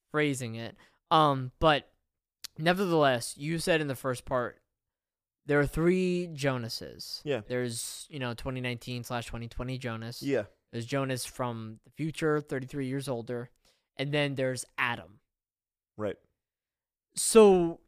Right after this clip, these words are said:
Speaker 1: you said you had a problem with that, per se, to the show's detriment, having three Jonases? Like, what, what
Speaker 2: I
Speaker 1: was that to you?
Speaker 2: It wasn't that it was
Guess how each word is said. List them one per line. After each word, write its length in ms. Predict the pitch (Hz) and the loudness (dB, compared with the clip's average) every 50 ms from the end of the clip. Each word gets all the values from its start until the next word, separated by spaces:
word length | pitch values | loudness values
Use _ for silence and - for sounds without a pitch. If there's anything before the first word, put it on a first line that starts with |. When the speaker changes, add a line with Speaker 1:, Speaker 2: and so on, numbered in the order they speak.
| - 165 | -14 -8
Speaker 1:
you 220 | 151 160 196 220 | -2 0 0 0
said 220 | 208 - 240 208 180 | 4 4 4 4 4
you 100 | 175 190 | 4 2
had 200 | 190 196 185 165 | 4 4 4 4
a 120 | 143 135 123 | 4 2 -2
problem 1200 | - - - - 185 190 196 214 233 247 226 269 269 277 269 269 277 277 277 285 285 294 320 330 - _ _ _ _ _ _ 185 | 0 0 2 4 6 6 8 8 8 6 4 2 2 4 4 4 4 2 0 -4 -6 -8 -10 -14 -20 _ _ _ _ _ _ 2
with 260 | 185 220 226 - - | 4 4 4 4 2
that, 260 | - 285 277 277 - - | 2 2 2 2 2 2
per 160 | - 277 269 | 2 2 2
se, 480 | 226 - - 269 262 285 294 285 311 302 | 0 0 0 2 4 6 6 4 4 2
to 140 | - 262 214 | -2 -2 -2
the 120 | 175 160 | 0 0
show's 440 | - - - 175 165 160 151 139 135 | 0 2 4 4 4 4 2 0 -2
detriment, 640 | - 175 180 196 196 - - 277 277 285 285 269 233 | 0 2 2 2 0 -2 -6 -2 0 0 0 0 0
having 280 | 185 180 160 160 156 147 | 0 0 0 0 -4 -4
three 260 | - 180 175 175 170 | -2 -2 0 0 0
Jonases? 760 | 160 185 196 220 233 254 240 - - 285 285 285 277 240 - | 2 2 2 2 2 -2 -4 -4 -4 -4 -4 -4 -4 -4 -2
Like, 200 | 214 175 151 147 | -2 -2 -2 -4
what, 280 | 160 156 165 170 170 - - - - | -2 2 4 4 4 2 0 2 4
what 140 | 226 247 | 4 6
Speaker 2:
I 20 | 170 | 6
Speaker 1:
was 120 | 165 147 | 4 0
that 180 | 147 135 123 - | 0 -2 -2 -4
to 100 | - 120 | -6 -8
you? 180 | 110 104 95 107 | -8 -10 -2 0
Speaker 2:
It 120 | 196 202 208 | 0 2 4
wasn't 480 | 196 226 220 220 214 - - 123 156 | 2 2 2 0 -4 -6 -10 -2 0
that 140 | 151 151 151 - | 2 2 2 2
it 60 | 156 | 0
was 340 | 151 143 143 131 - - | 2 2 2 0 -2 -6